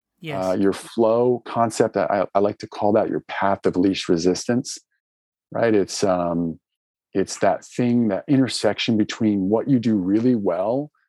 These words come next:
Speaker 2: and what lights you up, right?
Speaker 1: Mm.
Speaker 2: You know you're in the flow because it gives you life.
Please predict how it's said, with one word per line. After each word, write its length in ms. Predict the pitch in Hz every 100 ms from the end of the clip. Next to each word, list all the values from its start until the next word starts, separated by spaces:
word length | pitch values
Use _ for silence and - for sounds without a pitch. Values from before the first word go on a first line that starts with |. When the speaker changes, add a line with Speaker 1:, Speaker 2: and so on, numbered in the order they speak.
| _ _ -
Speaker 2:
and 400 | 107 98 95 90
what 220 | 101 92
lights 400 | 90 90 92 -
you 160 | 87 85
up, 220 | - - _ _ _ -
right? 180 | 101 95
Speaker 1:
Mm. 60 |
Speaker 2:
You 60 | 113
know 180 | 110 127
you're 240 | 139 135
in 120 | 123
the 60 | 113
flow 360 | - 107 107 110
because 260 | 107 95
it 140 | 85 90
gives 260 | 104 90
you 80 | 92
life. 220 | 85 71